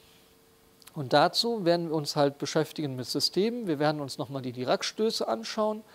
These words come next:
damit dann wieder nochmal die Faltung, für die Faltung dann die Impulsantwort, damit wir halt Systeme beschreiben können. Wir werden uns anschauen, wie kann ich so ein Signal digitalisieren, basierend auf diesen Werkzeugen, die ich da habe, zum Beispiel mit Hilfe von Impulszügen.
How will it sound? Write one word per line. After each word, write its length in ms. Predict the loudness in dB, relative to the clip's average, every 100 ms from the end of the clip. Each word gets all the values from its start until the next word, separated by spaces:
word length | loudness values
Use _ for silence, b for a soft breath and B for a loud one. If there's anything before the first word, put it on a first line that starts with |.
| B B B B 2
damit 380 | 6 6 4 0
dann 160 | -2 0
wieder 160 | -2
nochmal 260 | -4 -6 -8
die 80 | -2
Faltung, 640 | 6 6 6 0 -4 -8 -18 B B B B _ _ _ -14
für 180 | -4 -2
die 120 | 2
Faltung 480 | 8 8 8 2 -4
dann 180 | -4
die 80 | -4
Impulsantwort, 1040 | -4 4 4 4 -2 0 4 2 2 -8
damit 260 | -6 -6 -4
wir 100 | -4
halt 140 | -4
Systeme 420 | -6 -4 0 0 0
beschreiben 500 | -2 2 2 2 -4
können. 280 | -4 -4 -8 B B B B
Wir 120 | 0 4
werden 200 | 4 2
uns 160 | -4
anschauen, 600 | -2 -2 0 4 4 2
wie 80 | -6
kann 200 | -4 -2
ich 120 | -2
so 100 | -4
ein 100 | -6
Signal 440 | -6 -6 -2 -2 -2
digitalisieren, 1000 | -6 -8 -6 -6 -6 -2 -2 -2 -6 -14 _ _ _ _ _ _ _ _ _ -2
basierend 640 | -2 0 -2 0 -2 2
auf 220 | 2 2
diesen 300 | -2 -4 2
Werkzeugen, 600 | 4 4 4 4 4 2
die 140 | -4 -6
ich 120 | -4
da 140 | -4
habe, 260 | 0 0 -2
zum 220 | -8 -4
Beispiel 300 | -4 -4 -8
mit 120 | -6
Hilfe 240 | -4 -4 -6
von 200 | -6 -6
Impulszügen. 800 | -6 0 0 0 -6 -4 -4